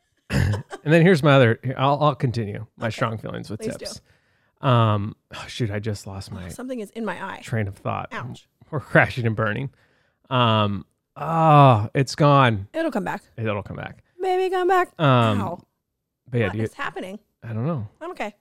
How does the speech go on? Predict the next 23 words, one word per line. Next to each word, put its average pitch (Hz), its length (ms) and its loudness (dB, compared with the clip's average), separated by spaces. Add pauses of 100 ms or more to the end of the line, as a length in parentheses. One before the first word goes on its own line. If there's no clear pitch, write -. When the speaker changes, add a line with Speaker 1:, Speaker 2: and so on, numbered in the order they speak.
(360)
Speaker 1:
Do 127 100 -4
you 110 100 4
have 117 220 -2
any 127 100 -4
Speaker 2:
I 135 40 -4
Speaker 1:
strong 143 220 -6
Speaker 2:
think 165 140 -6
I 190 100 -2
got 214 100 -6
Speaker 1:
feelings? 196 200 -2
Speaker 2:
it - 20 -2
out. 302 200 -2
<laughs> - 0 -
That 349 140 -4
there's, 381 260 -6 (440)
that 269 140 0
something 330 400 4
in 349 80 2
your 320 180 2
eye 233 220 6
is 277 140 2
the 226 140 2
worst 302 880 2